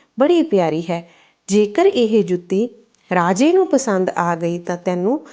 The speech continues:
ਇਨਾਮ ਮਿਲੇਗਾ। ਤੇ ਇਸ ਤੋਂ ਬਾਅਦ ਮੰਤਰੀ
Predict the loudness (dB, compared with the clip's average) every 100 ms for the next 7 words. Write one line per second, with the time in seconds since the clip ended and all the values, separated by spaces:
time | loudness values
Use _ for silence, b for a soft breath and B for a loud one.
0 | B B 0 2 2 2 2 2 0 -2
1 | -4 -6 b b b _ -2 -2 0 0
2 | 0 0 0 0 -2 -2 -2 -2 -4 -6
3 | -8